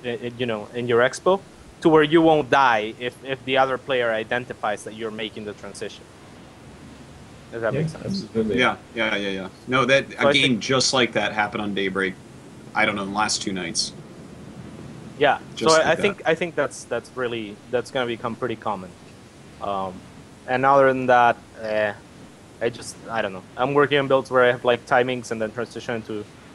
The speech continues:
Speaker 1: into Infestors and then
Speaker 3: Mm-hmm.
Speaker 1: Hydras and then Roaches, but if the, if the, if the timings don't do damage, it seems unlikely that will, that will, you know,
Speaker 3: Yeah.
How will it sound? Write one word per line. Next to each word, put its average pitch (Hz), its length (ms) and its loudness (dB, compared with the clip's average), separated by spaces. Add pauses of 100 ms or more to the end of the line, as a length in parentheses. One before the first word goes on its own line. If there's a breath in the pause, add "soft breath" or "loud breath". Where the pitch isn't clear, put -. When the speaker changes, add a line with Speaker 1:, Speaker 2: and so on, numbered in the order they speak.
Speaker 1:
into 143 160 -2
Infestors 139 500 0
and 107 100 0
then 120 80 -4
Speaker 3:
Mm-hmm. 120 80 -2
Speaker 1:
Hydras 120 300 -2
and 113 80 -12
then 107 120 -10
Roaches, 123 340 -2
but 104 180 -4 (240)
if 131 300 0
the, 127 200 4
if 123 140 -4
the, 120 260 6
if 120 120 -6
the 123 100 -2
timings 131 420 -2
don't 120 160 -2
do 120 100 -4
damage, 110 360 -2
it 95 140 -18
seems 110 300 -10 (500)
unlikely 110 420 0
that 95 160 -4
will, 104 140 -4 (160)
that 101 120 -2
will, 95 220 -6 (360)
you 110 80 -6
know, 90 140 -6 (280)
Speaker 3:
Yeah. 95 300 -2